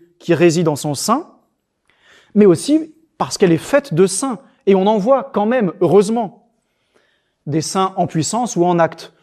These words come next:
Pour la plupart d'entre nous, on est peut-être plus des saints en puissance que des saints en acte, des saints en germe que des saints, euh, parfaitement achevés. Mais enfin, tout de même. Et c'est ça, la sainteté subjective de l'Église. Pas subjective au sens de ma subjectivité,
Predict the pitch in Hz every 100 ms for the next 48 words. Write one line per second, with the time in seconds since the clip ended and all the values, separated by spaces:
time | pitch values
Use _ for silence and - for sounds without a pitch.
0 | _ _ _ 151 156 151 160 151 151 151
1 | 190 170 139 165 - 208 180 165 - 190
2 | 156 165 - 185 - 151 143 - 156 147
3 | 202 - 156 135 127 156 156 139 131 170
4 | 160 139 147 139 131 170 156 - _ _
5 | _ 160 143 135 139 131 165 127 170 175
6 | 165 147 170 160 277 - - _ _ _
7 | _ - 160 233 330 - _ 202 208 294
8 | 185 139 _ _ _ _ _ 180 180 160
9 | - 247 302 180 170 180 208 175 165 214
10 | 233 - 233 160 165 180 - 254 254 147
11 | - _ _ _ 151 180 180 165 147 -
12 | 190 - 156 160 - 190 147 - 160 147
13 | 165 165 170 180 170 160 160 151 208